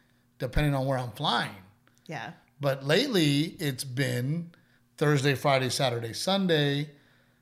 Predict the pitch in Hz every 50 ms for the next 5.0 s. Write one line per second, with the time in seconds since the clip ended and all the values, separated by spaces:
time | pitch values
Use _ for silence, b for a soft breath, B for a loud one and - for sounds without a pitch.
0 | b b _ - - 151 143 143 139 123 113 110 131 156 190 226 233 226 190 160
1 | 143 135 139 131 127 123 123 120 127 143 170 165 - - _ _ _ _ _ _
2 | _ _ - - 175 175 170 147 127 143 139 131 127 120 127 156 190 202 190 160
3 | 156 156 143 143 143 151 147 - - 135 123 120 120 127 - - 139 139 139 139
4 | 139 - - - - 170 196 220 226 185 151 147 143 123 117 120 131 151 190 185